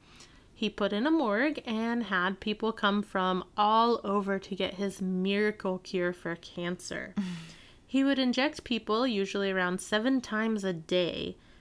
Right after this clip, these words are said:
Speaker 1: with a serum he had made out of watermelon seed,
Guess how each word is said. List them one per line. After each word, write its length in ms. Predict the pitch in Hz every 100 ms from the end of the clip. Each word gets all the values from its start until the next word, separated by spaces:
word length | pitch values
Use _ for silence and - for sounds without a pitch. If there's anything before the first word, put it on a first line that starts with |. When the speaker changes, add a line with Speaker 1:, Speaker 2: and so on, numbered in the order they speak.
| -
Speaker 1:
with 160 | 202 202
a 80 | 208
serum 540 | - 247 262 269 269
he 180 | 240 240
had 140 | 240
made 380 | 214 190 180 180 -
out 120 | 180
of 220 | 180 175
watermelon 640 | 165 165 202 233 247 262 262
seed, 440 | 262 254 247